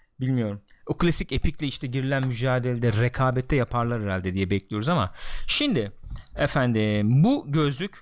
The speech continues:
ne zaman, e, çıkacakmış diyoruz. E, işte Mayıs efendim gibi muhabbetler vardı. On beş Haziran anladığım kadarıyla.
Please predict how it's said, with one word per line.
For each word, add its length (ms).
ne 220
zaman, 380
e, 320
çıkacakmış 840
diyoruz. 500
E, 560
işte 220
Mayıs 640
efendim 480
gibi 260
muhabbetler 540
vardı. 400
On 300
beş 180
Haziran 520
anladığım 440
kadarıyla. 600